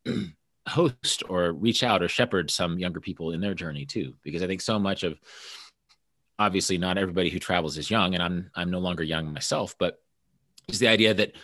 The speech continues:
I think the reason why travel is so special when you are young is that there's so much to learn. You know, it's, it's better than university if you allow yourself,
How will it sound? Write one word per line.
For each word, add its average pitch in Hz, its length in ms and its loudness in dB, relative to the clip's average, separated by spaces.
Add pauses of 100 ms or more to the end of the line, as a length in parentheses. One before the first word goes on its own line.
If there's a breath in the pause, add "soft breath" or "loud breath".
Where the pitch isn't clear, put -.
(160 loud breath)
I 104 80 2
think 117 240 4 (400)
the 110 100 0
reason 139 240 6
why 110 120 6
travel 110 500 6
is 98 200 4
so 101 220 6
special 117 640 4
when 90 180 0
you 90 160 2
are 95 200 4
young 80 320 0
is 82 140 -2
that 92 120 -6
there's 98 160 0
so 117 100 2
much 101 220 0
to 87 60 -4
learn. - 320 -6 (100)
You 71 120 -10
know, 73 100 -4
it's, 78 200 -8
it's - 180 -6
better 98 260 2
than 87 140 0
university 90 460 -2
if 69 140 -6
you 80 80 -2
allow 78 140 0
yourself, 78 440 -4